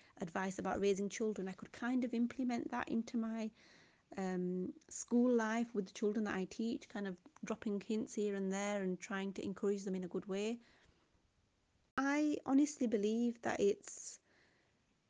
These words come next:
it, it, it really is worth it, and sometimes I, <laughs> I feel that I really have found my calling in life. Um, and I think in terms of having an impact on children, it's,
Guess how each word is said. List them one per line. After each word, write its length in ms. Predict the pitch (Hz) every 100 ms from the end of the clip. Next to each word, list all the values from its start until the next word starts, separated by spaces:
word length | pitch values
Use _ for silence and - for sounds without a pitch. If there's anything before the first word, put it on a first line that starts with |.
| _ _
it, 180 | 202 -
it, 200 | - 156
it 80 | 208
really 260 | 226 208 196
is 120 | 190
worth 280 | 202 190 -
it, 140 | 202 -
and 320 | 190 196 - -
sometimes 500 | - 254 226 180 190
I, 180 | 185 196
<laughs> 240 | - 196 -
I 100 | 196
feel 280 | 226 214
that 120 | 196 202
I 60 |
really 240 | 190 202 196
have 200 | 190 185
found 280 | 196 190
my 100 | 185
calling 420 | 185 202 190 185 180
in 140 | 180
life. 260 | 190 190 - - - - - -
Um, 640 | 202 202 196 196 190 185 240 - _ _ _ - - _ _ _ _ _ -
and 120 | 269
I 40 |
think 260 | 277 339 -
in 120 | 294
terms 280 | 294 311 311
of 100 | 320
having 340 | - 294 294
an 60 | 294
impact 400 | 294 285 - -
on 100 | 269
children, 600 | - 320 302 - 190 202 - - - _ _ _ -
it's, 600 | 240 - - - -